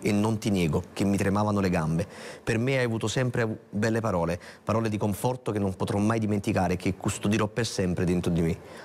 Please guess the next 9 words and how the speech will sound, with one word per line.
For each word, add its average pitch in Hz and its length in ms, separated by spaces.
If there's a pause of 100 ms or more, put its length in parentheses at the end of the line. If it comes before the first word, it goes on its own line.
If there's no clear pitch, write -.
Da - 120
tifoso, 101 420
da 90 100
napoletano, 92 500
da 87 120
calciatore, 87 600 (400)
grazie 98 640
di 104 100
tutto. 87 460